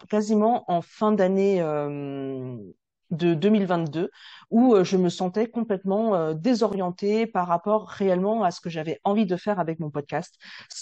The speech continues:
Le, cette sensation-là avait déjà commencé à peu près au, au mois de juillet, août,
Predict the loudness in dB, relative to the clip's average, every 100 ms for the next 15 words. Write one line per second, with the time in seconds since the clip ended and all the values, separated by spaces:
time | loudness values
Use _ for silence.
0 | -4 4 6 6 2 0 2 0 0 0
1 | 2 0 0 -2 -2 -2 -2 0 -2 -2
2 | -8 -2 0 0 -2 -2 0 0 -2 -4
3 | -6 2 4 4 2 2 2